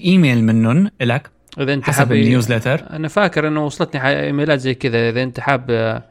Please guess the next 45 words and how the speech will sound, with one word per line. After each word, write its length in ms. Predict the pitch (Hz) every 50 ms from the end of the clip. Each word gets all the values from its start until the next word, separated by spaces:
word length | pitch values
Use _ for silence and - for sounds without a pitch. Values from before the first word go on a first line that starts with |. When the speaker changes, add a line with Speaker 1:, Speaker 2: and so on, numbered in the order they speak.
| _ _ _ _ _ - - _ _ _ _ -
Speaker 2:
إذا 160 | 120 117 131
أنت 180 | 139 131 123 131
حاب 320 | 120 - 147 143 131 123 123 131 123 123 120 117 - _
ت-، 80 | - 127
لسه 460 | 123 117 117 113 131 135 135 - 135
نتواصل 460 | 123 120 - 143 139 131 - - 123
معاك، 340 | 123 123 139 147 143 - -
رد 200 | 135 135 123 120
علينا 500 | 104 113 120 127 131 131 127 123 117 117
الإيميل 500 | 110 110 113 113 117 123 131 131 131 123
ولا 200 | 120 113 110 110
شيء 240 | 107 - 135 131 120
على 140 | 104 110 110
أساس 280 | 110 123 117 110 - 127 127 135 143 -
نستمر 320 | 127 120 - - 131 131 120
في 120 | 117 -
إرسال 260 | 117 113 110 120 113
الرسائل. 480 | 113 113 117 104 - - 107 101 - - - _ _ - - - - - - - -
بس 200 | 226 262 - -
مو 60 | 135
Speaker 1:
أيوة. 200 | 127 123 131 147
Speaker 2:
كل 140 | - 139 131
النيوزل-، 460 | 123 123 127 123 120 113 113 - - -
يعني، 380 | - - 156 165 165 170 180
أنا 100 | 190 180
أصلا 280 | 170 160 - - 151 147
النيوز-، 280 | 147 147 151 147 143 143 _ - - - - - - - -
Speaker 1:
ما 120 | 143 135 151
هي 160 | 160 160 156
Speaker 2:
صح. 60 | 147
Speaker 1:
هاي 160 | 175 202 190
الفكرة 360 | 165 127 - 131 - - 120
هلأ. 360 | 113 - 113 - 135 - - - _ _ - - _ _ _ _ _ _ _ _ _ _ _ -
Speaker 2:
ما 80 | 160 147
أنا 180 | 147 156 156
نس-، 180 | 143 - - -
أنا 140 | 156 160 156
نسيت 400 | 139 - 190 175 151 - - 139
إنه 360 | 131 123 123 123 123 123 127
أنا 140 | 127 127 127
عامل 300 | 139 151 143 135 131 139
أصلا 340 | 135 - - 127 123 120
إيميل 320 | 123 120 127 135 139 131 117
ثاني 360 | - 151 143 131 120 113 107
للنيوزليترز. 840 | 104 113 107 110 113 110 104 101 107 101 - - - - - -